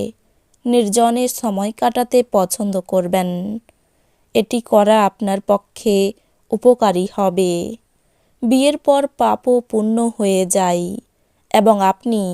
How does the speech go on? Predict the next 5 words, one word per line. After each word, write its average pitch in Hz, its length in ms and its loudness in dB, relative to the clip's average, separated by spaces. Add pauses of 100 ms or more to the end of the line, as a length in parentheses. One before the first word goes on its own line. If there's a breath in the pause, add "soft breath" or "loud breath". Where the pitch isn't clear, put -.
(240)
আজ 196 200 2 (440)
অনেক 262 300 4 (160)
উপাসনা 233 560 0
করতে 190 440 -2
পারেন। 190 380 0